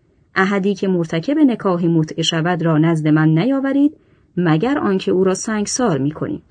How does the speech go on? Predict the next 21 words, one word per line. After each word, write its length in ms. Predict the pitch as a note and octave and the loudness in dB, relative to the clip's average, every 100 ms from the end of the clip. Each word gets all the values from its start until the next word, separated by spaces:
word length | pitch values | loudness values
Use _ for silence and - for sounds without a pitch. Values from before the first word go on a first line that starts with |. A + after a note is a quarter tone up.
| _ _ _ _ _ - | _ _ _ _ _ -8
پاورقی 760 | G3 E3+ D#3+ D#3 A3 G#3 G3 | -2 0 0 0 -2 0 -2
چهارم. 420 | F#3 D#3 D3+ - - _ _ _ _ _ _ _ _ _ _ _ | -2 -6 -6 -10 -14 _ _ _ _ _ _ _ _ _ _ _
و 60 | G#3 | 0
در 160 | B3 | 2
همان 300 | B3+ D4 C#4+ | 4 4 4
کتاب 380 | B3 G3+ F#3+ F3 | 2 0 0 2
است 240 | E3 E3 - | 0 0 0
که 140 | G3 | 0
ابن 220 | F#3 F3 | 2 2
ابی 200 | E3 E3 | 2 2
شیبه 600 | D3+ G#3 D#3+ C#3 G3+ C#4 C4+ | 0 0 0 2 2 2 2
و 40 | |
احمد 480 | B3 G#3 A3 A3+ A3 | -2 -2 -2 -2 -2
و 160 | G#3+ G#3 | 0 2
مسلم 560 | F#3 D#3 - F#3 C#4 | 2 0 0 0 2
از 120 | C#4 - | 0 -4
سیره 340 | - A3+ A#3+ | -4 0 2
روایت 440 | A3+ G#3 G#3 G#3+ | 2 0 0 -2
کرده‌اند 520 | - F#3 F3 E3+ D3 C#3 | -4 -2 0 2 0 0
که 120 | D3+ | 2
گفت: 400 | D#3 A#3 B3 | 2 2 -2